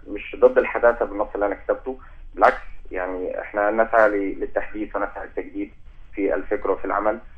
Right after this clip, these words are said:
Speaker 1: ولكن بإطار معقول وبمضمون، آه، معقول يعني.
Speaker 2: هو نص غير منفذ، هل في إمكانية في القريب العاجل أن يكون هذا النص موضع التنفيذ وأن نرى، آه، يعني نص ليس بيدي،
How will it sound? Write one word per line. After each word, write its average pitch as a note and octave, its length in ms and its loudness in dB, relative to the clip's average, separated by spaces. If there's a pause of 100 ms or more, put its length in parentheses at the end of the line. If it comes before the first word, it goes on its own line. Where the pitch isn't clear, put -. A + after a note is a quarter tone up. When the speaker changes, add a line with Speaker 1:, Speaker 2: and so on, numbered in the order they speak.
(160)
Speaker 1:
ولكن C3 580 6
بإطار B2 680 8
معقول A2 540 2
وبمضمون، G2+ 880 2
آه، D#2 220 -6 (540)
معقول F#2 360 -6
يعني. - 220 -12
Speaker 2:
هو C#3+ 160 12
نص F#3+ 220 10
غير E3+ 220 10
منفذ، D3+ 480 8 (160)
هل C3 420 6
في E3 240 4
إمكانية C3 380 6
في D3 100 2
القريب C#3 320 8
العاجل C3 640 4
أن A#2+ 100 2
يكون C3 260 4
هذا B2 160 6
النص B2 380 4 (340)
موضع C3+ 300 10
التنفيذ C3 480 4
وأن A#2+ 420 2
نرى، C3+ 400 6
آه، G#2 520 0
يعني G#2 320 0
نص B2+ 240 0
ليس B2 240 4
بيدي، A#2 440 6